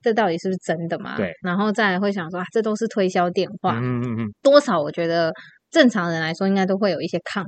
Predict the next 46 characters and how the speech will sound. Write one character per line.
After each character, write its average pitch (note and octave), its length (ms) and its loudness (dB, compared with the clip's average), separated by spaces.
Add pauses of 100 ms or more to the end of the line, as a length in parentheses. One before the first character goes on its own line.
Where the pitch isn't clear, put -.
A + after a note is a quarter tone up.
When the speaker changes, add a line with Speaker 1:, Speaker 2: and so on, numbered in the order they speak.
(120)
Speaker 1:
拒 F#3 160 -2
啊， - 160 -8
Speaker 2:
对。 - 100 2
Speaker 1:
就 - 60 -2
正 F3+ 180 2
常 D#3 220 -8
情 - 220 -14
况。 - 140 -4
Speaker 2:
嗯。 F3+ 60 -8 (320)
Speaker 1:
但 D4+ 180 8
我 G3 60 6
后 C4 240 4
来 E3+ 160 6
有 E3 140 0
一 G3 100 2
个 F#3 400 8
想 - 180 -2 (200)
法， D3+ 200 2
就 F3+ 120 0
是 G3 120 0
说， F3 280 2 (260)
没 G3+ 140 2
关 B3 160 6
系， C4 160 0
就 A#3+ 100 6
听 A3+ 180 2
看 G3 200 -2
看。 G3+ 160 -4 (120)
Speaker 2:
嗯， C#3 60 4
嗯， F#3 140 8
嗯， F3 260 6
嗯。 E3 40 0
Speaker 1:
就 E3 100 4
是 A#3 100 4
听 C#4+ 220 -2
看 C#4+ 200 2
看， B3 160 2
因 C4+ 80 2
为， C#4+ 120 0 (340)
嗯， F#3+ 220 0
你 F#3 80 0
的 G3 120 2
资 C4+ 220 -4
讯 C#4 220 -2
越 A#3+ 180 4
多， F3 500 0